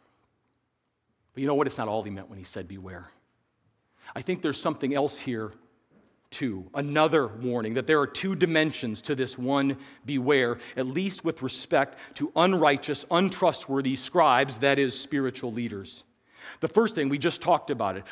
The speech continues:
The first part of the beware that Jesus is giving here about those who are unrighteous or unfaithful or ungodly religious spiritual leaders, he says, "Watch out for them. Make sure, number one, they don't lead you astray."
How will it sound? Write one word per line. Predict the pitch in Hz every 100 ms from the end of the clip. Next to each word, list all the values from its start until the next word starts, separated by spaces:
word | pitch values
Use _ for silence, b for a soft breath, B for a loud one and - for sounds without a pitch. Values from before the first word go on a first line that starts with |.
| B
The | 170
first | - 220 233
part | - 220 190
of | 165
the |
beware | 165 160 156 175 180
that | 156 139
Jesus | 113 175 160 170
is | 156
giving | 117 165 156
here | 131 131 B B
about | 160 151
those | 143 185 185
who | 170
are | 151
unrighteous | 175 196 175 180 175 160
or | -
unfaithful | 190 202 - 170 151 131
or | 139
ungodly | 196 208 240 226 143 185 180 139 156 - B
religious | 143 156 226 202 220 B
spiritual | - - 214 208 208 196 B -
leaders, | 175 208 151 151 B
he | 180
says, | 190 160 - -
"Watch | 107 117 196 - 262
out | 202 -
for | - 143
them. | 131 123 151 B B B -
Make | 165 214 302 -
sure, | - 226 220
number | 202 262
one, | 202 185
they | 190 190
don't | 143 185 226
lead | 196 208 196
you | 180 175
astray." | 165 - - 202 131